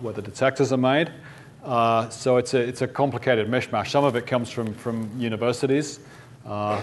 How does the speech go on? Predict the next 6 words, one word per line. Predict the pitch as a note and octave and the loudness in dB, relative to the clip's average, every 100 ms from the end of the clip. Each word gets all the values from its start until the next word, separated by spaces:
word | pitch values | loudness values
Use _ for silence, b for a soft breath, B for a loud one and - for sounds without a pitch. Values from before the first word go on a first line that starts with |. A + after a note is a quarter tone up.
| - | -6
so, | - - A2 G2+ - - - - - - - - B B B B - | -8 -2 0 0 -6 -20 -20 -20 -20 -20 -20 -20 B B B B -16
uh, | - - - - - - - - - - | -16 -16 -20 -20 -20 -20 -20 -20 -20 -12
so, | - F3 D#3+ E3 | 4 8 8 8
uh, | |
our | E3+ D3+ D3+ D3 | 6 8 8 10
annual, | F3 F3 D3+ | 8 6 6